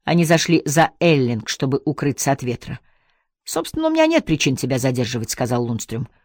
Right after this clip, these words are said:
«Легко догадаться, что ты хочешь попасть поскорее домой». Валандеру вдруг захотелось выговориться.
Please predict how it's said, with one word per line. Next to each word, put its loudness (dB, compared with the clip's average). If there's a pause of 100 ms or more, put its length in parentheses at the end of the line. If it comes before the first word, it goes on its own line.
(480)
«Легко 2
догадаться, 4
что -2
ты 2
хочешь -2
попасть -2
поскорее -2
домой». -2 (1000)
Валандеру 4
вдруг 2
захотелось 0
выговориться. -6